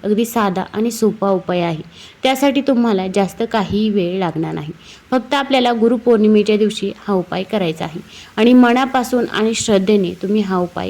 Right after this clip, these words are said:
करावा. तुमचा जर स्वामी महाराजांवरती श्रद्धा आणि विश्वास असेल ना, तर स्वामी महाराज आपली सेवा नक्की स्वीकारतात व आपली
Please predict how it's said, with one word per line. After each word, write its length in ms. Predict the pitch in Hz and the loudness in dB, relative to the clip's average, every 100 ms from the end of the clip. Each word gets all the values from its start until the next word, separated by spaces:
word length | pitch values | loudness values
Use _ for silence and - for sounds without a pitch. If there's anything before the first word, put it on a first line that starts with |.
| - | -4
करावा. 260 | 202 147 151 - - - - - | -4 -4 -8 -18 -20 -20 -16 0
तुमचा 260 | 226 214 233 | 2 4 4
जर 180 | 220 220 | 4 2
स्वामी 340 | 220 202 208 | 2 4 4
महाराजांवरती 720 | 226 220 214 214 208 196 185 185 | 4 4 4 4 4 2 0 -4
श्रद्धा 440 | - 202 190 180 - | 0 2 2 -2 -2
आणि 180 | 214 220 | 0 2
विश्वास 440 | 214 - 208 214 | 0 0 -2 -2
असेल 240 | 214 220 214 | -4 -2 0
ना, 120 | 185 - - - - | -2 -8 -20 -6 0
तर 60 | 262 | 0
स्वामी 420 | - 240 233 277 | 2 2 4 6
महाराज 360 | 277 254 220 - | 4 4 0 -2
आपली 300 | 240 - 233 | -6 -2 -2
सेवा 360 | 226 226 175 202 | 2 2 2 -2
नक्की 380 | 202 185 202 202 | -4 -4 -4 -6
स्वीकारतात 640 | - 180 170 160 156 156 - - - 254 | -2 -2 -2 -6 -6 -12 -16 -20 -8 0
व 40 | |
आपली 420 | 269 269 254 208 | 0 0 0 0